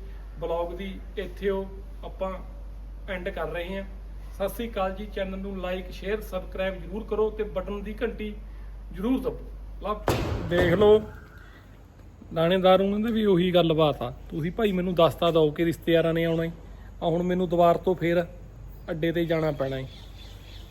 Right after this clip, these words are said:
ਸ਼ਾਮ ਵਾਲਾ ਸਿਸਟਮ ਲਿਆ ਕੇ ਦੇਣਾ ਪੈਣਾ ਇਹਨਾਂ ਨੂੰ ਪੀਣ ਵਾਲਾ। ਜੇ ਮੈਨੂੰ ਫੋਨ ਕਰ ਦਿੰਦੇ, ਮੈਂ ਹੁਣ ਸ਼ਹਿਰ ਤੋਂ ਆਇਆ, ਮੈਂ ਉੱਥੋਂ ਫੜ ਲਿਆਉਂਦਾ।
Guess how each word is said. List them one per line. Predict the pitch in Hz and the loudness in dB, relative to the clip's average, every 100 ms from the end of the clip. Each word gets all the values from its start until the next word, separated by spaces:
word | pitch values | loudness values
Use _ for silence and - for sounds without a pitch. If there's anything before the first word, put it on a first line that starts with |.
| - - - - - | -16 -16 -16 -16 -8
ਸ਼ਾਮ | - 151 151 151 | -2 0 2 4
ਵਾਲਾ | 151 147 | 4 4
ਸਿਸਟਮ | - 147 - 156 147 - - - 180 | 0 -4 -4 -4 -6 -8 -12 -8 2
ਲਿਆ | 196 | 4
ਕੇ | 165 160 | 4 2
ਦੇਣਾ | 156 151 | 4 2
ਪੈਣਾ | 143 147 147 | 2 2 2
ਇਹਨਾਂ | 147 175 | 2 -2
ਨੂੰ | 180 | -4
ਪੀਣ | - 156 151 | -4 -2 2
ਵਾਲਾ। | 151 147 - - - - - - - - - - - - | 0 0 -8 -14 -14 -14 -14 -16 -16 -16 -16 -16 -14 -6
ਜੇ | 160 | -2
ਮੈਨੂੰ | 180 196 | 2 2
ਫੋਨ | - 180 190 | 4 6 8
ਕਰ | 196 185 | 8 8
ਦਿੰਦੇ, | 202 190 208 | 6 6 6
ਮੈਂ | 202 | 6
ਹੁਣ | 196 | 2
ਸ਼ਹਿਰ | - 160 170 | 4 6 6
ਤੋਂ | 226 208 | 6 6
ਆਇਆ, | 185 196 | 6 4
ਮੈਂ | 190 | 2
ਉੱਥੋਂ | 185 156 | 0 -2
ਫੜ | 131 | -2
ਲਿਆਉਂਦਾ। | 131 160 156 | 0 0 0